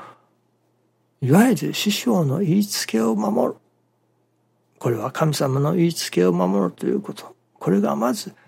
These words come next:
信用を受けるための第一ですね。言いつけを守らず、しだごだにするようなものを信用するわけにはいきません。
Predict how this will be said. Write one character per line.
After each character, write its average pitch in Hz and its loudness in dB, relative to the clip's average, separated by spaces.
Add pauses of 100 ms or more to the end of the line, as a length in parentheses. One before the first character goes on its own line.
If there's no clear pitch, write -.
(140)
信 156 2
用 147 2
を - 2
受 - -4
け 151 0
る 170 -4
た 151 -8
め 147 -6
の - -8 (200)
第 156 -2
一 202 -6
で 214 -14
す - -6
ね。 160 -10 (1120)
言 151 10
い 139 6
つ - -2
け 139 2
を 131 -2 (500)
守 131 2
ら 120 -4
ず、 - -10 (100)
し - -2
だ 135 2
ご 143 2
だ 151 2
に 151 0
す - -8
る 180 0
よ 175 4
う - 0
な 143 0
も 156 -2
の 85 0
を - -4 (420)
信 139 4
用 123 4
す - -6
る 135 -2
わ 131 -4
け 135 -6
に 156 0
は 240 -2 (120)
い - -20
き - -8
ま - -10
せ - -10
ん。 - -20